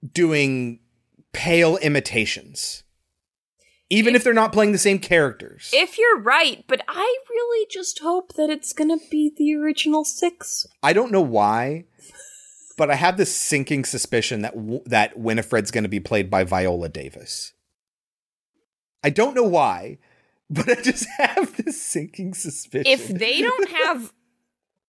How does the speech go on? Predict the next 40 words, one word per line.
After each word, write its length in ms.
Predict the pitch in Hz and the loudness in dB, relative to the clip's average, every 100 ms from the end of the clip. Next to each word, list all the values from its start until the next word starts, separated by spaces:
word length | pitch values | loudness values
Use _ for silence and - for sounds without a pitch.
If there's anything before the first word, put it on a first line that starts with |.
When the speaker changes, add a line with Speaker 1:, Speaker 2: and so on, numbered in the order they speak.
| - 208 | -4 0
Speaker 2:
a, 280 | 202 180 - | 2 0 0
a 100 | 214 | -2
musical 1000 | 202 190 208 349 415 453 - 466 466 453 _ _ | 0 -2 0 0 2 0 2 2 2 -2 _ _
moment, 520 | 392 440 466 494 - _ _ _ _ _ _ _ | -2 0 2 0 -2 _ _ _ _ _ _ _
which 240 | - 202 - | -6 -4 -2
Viola 400 | 185 214 311 302 | 2 2 4 2
Davis 260 | 294 247 | 0 -2
couldn't 280 | - 262 208 | -2 -2 -2
do, 360 | 277 180 185 - _ 214 | 0 0 -2 -6 _ -18
as 80 | - | 0
far 80 | 139 | 0
Speaker 1:
How 40 | |
Speaker 2:
as 40 | 156 | 2
Speaker 1:
do 20 | |
Speaker 2:
I 40 | 170 | 0
Speaker 1:
you 60 | |
Speaker 2:
know. 280 | 214 202 123 | 0 -2 -6
Speaker 1:
know? 60 | 113 | 0
Yeah. 380 | 160 92 80 120 - _ | 2 2 -2 -12 -20 _
Why, 200 | 120 139 | -2 0
why 180 | 113 139 | 4 2
couldn't 260 | 156 220 196 | 4 2 0
she? 320 | - 95 131 _ - - | -4 -12 -14 _ -20 0
Viola 320 | - 262 240 | 4 6 6
Davis 340 | 220 214 180 - 233 | 4 4 2 0 -6
is 120 | 160 160 | -2 -2
incredibly 460 | - 269 262 240 | 2 2 4 2
talented, 520 | - 220 262 285 170 | 4 4 4 4 2
Kelsey. 560 | - 143 123 127 123 175 - | 4 2 2 0 0 -4 -6
Speaker 2:
Never 240 | 202 196 | -4 -2
seen 200 | 240 208 | -2 -4
her 40 | 165 | -4
Speaker 1:
They 200 | - 196 | 4 4
Speaker 2:
sing. 40 | |
Speaker 1:
just 220 | 285 311 | 4 2
put 160 | 208 254 | 2 4
her 100 | 185 | 2
in 80 | 151 | 0
fucking 460 | - 214 233 180 | 0 0 2 0
everything. 960 | 202 214 220 175 170 120 110 123 170 | 2 4 4 2 2 0 0 -10 -12